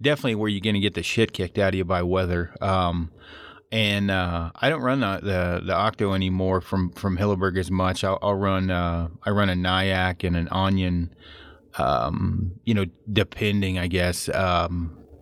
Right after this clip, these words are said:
and it, they're not quite as robust as an, an Octo, but, um, I, I run a Solo sometimes as well if it's really, really bad, especially those October goat hunts at twelve, thirteen thousand,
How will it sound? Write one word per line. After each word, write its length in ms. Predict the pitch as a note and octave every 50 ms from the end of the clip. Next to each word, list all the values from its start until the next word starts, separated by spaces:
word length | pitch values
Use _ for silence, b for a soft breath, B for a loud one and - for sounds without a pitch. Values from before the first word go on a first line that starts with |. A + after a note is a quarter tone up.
| - - - _ _ G#2+
and 120 | A2 G#2+
it, 180 | G#2+ A2 - G#2
they're 160 | A#2+ B2+ C#3
not 260 | C3+ C3 A#2+ A2+ -
quite 280 | - - A2+ G#2+ A2 A#2
as 120 | A#2 G2+
robust 520 | A2+ A2 G#2+ G2 G2+ G#2 G#2+ A2 - - G#2
as 100 | F#2+ F2
an, 240 | F#2 F#2 F2+ F2+ -
an 120 | - G2 F#2+
Octo, 420 | F#2 F#2+ G2+ - - G#2 G#2 G#2+
but, 300 | G2 G2 G2 F#2 F#2 - B B B B B B B B -
um, 520 | G2 G2 F#2+ F#2+ F#2 F#2 F2+ F#2 F#2 F2+ G2+ -
I, 100 | - A2+
I 200 | A2+ A#2 - A#2
run 220 | A#2 A2+ A#2 A2+ G#2
a 80 | F2+
Solo 560 | F2 - - A2 G2+ G#2 G#2 G#2 G#2 G#2 G#2
sometimes 640 | F#2 - - G#2 G2 - - G#2 G2+ G2+ G2 F#2+ F#2+
as 160 | F#2 F2 -
well 320 | F2+ F2+ F2+ F2+ F#2 F#2+ F#2
if 160 | F2+ - -
it's 180 | E2+ D#2+ - E2+
really, 540 | F2 F#2 F2+ F#2 F#2 F#2+ F#2+ F#2+ F2 E2+ -
really 320 | - F#2 F#2+ F#2+ F#2+ G2
bad, 300 | F#2 F2 F#2+ F#2+ G2 G2
especially 440 | F#2+ - - - G#2 G2 - - G2+
those 220 | F#2 F#2+ F#2 F2+
October 540 | G2 F#2 F2+ - - G#2+ G2 F#2 E2+ F#2+ F2+
goat 260 | E2+ F#2+ F#2 F#2 F#2
hunts 320 | F#2 F2 G2+ F#2+ F#2+ - -
at 80 | F2
twelve, 240 | - - G2+ F#2 F2
thirteen 400 | - G2 F#2+ F#2 - - F#2 F2
thousand, 560 | E2 F2+ F2 F2+ F#2+ G2 F#2 G2+ G2 G2 F#2